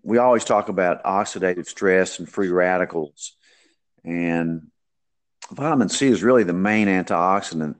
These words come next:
that circulates through the body and, uh, protects your, uh, D N A,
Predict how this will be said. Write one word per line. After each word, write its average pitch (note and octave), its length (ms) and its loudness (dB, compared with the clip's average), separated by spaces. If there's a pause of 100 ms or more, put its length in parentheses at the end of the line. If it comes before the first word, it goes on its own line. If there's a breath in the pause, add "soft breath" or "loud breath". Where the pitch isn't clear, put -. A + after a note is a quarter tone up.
that D#2 260 -6
circulates F2+ 540 -4
through F2 160 -10
the D2+ 80 -8
body E2+ 560 -2 (800)
and, E2+ 520 -4 (880)
uh, E2 380 -6
protects - 640 -2
your, E2+ 480 -4 (580 soft breath)
uh, D#2+ 280 -6
D G2+ 220 -2
N F#2+ 100 2
A, F2 440 0